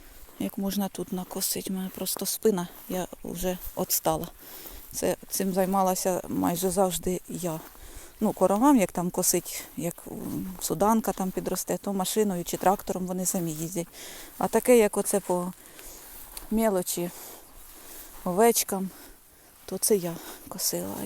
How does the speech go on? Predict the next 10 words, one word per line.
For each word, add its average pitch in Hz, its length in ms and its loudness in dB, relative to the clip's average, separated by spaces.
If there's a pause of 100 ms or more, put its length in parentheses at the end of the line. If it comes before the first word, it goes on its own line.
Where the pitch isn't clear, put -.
Я 190 60 -6
не 190 140 -4
можу 175 260 -4
зараз - 360 -6
так - 240 -10 (960)
нагинатися. 202 840 0 (2000)
Сьогодні 185 460 -6
мені 185 240 -4
взагалі 190 500 -2 (3000)
на-, 214 220 -2